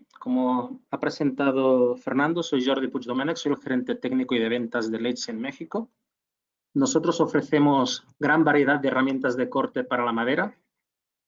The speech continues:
ah, estamos en Querétaro y ofrecemos el servicio de ma-, de mantenimiento y afilado también.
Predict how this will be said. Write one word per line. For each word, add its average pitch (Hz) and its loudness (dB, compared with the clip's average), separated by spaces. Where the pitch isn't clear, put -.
ah, 135 4
estamos 151 0
en 139 2
Querétaro 170 0
y 147 -4
ofrecemos 139 -4
el 143 -2
servicio 135 -4
de 139 -2
ma-, 135 -6
de 127 -4
mantenimiento 123 0
y 123 2
afilado 110 -2
también. 104 -12